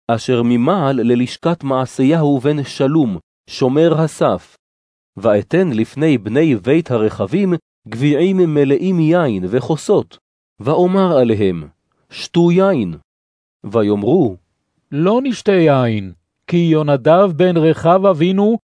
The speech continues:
Speaker 2: ציווה עלינו לאמור, לא תשתו יין אתם ובניכם עד עולם. ובית לא תבנו, וזרע לא תזרעו,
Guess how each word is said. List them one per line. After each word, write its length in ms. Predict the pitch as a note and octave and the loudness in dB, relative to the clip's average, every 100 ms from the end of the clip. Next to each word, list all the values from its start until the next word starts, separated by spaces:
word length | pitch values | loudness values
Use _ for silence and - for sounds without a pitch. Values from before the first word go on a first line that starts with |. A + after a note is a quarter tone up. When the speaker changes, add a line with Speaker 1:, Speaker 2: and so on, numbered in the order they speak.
| - | -6
Speaker 2:
ציווה 460 | F3 D#3 B2 D3 | 0 0 2 2
עלינו 320 | D#3+ F3+ F3 E3+ | 4 2 2 2
לאמור, 500 | E3 F3 F#3 G3 G3 _ _ - | 2 2 2 2 0 _ _ -4
לא 340 | A#2+ D#3 G3+ | 2 2 2
תשתו 380 | G#3 F3+ - G#3+ | -2 -6 -2 0
יין 480 | F#3 F#3 G3 G#3 G#3+ | 2 2 2 0 -2
אתם 480 | E3 C#3 F#3 G3 G3 | -2 0 2 2 2
ובניכם 600 | F#3 D#3+ D#3 - G3+ G3 | -2 0 0 2 0 0
עד 240 | E3+ A3+ | 2 2
עולם. 460 | B3+ B3+ A#3 C3+ F#2 _ _ _ _ _ - | 2 2 2 0 -6 _ _ _ _ _ -8
ובית 600 | C#3+ B2 A#2+ C3+ D#3 D#3 | -4 0 0 2 0 2
לא 180 | E3+ F3 | 2 2
תבנו, 500 | G3+ E3+ E3+ F#3 G#3 G#3+ _ _ - | 0 -2 0 2 0 -2 _ _ -8
וזרע 720 | A2+ C#3 G#2+ A2+ D#3+ F3+ F3 | 0 0 0 2 2 4 2
לא 240 | D3 E3+ F3 | 4 2 0
תזרעו, 720 | F#3+ C3 D3 D#3+ F3 G#3 | -2 0 2 2 2 0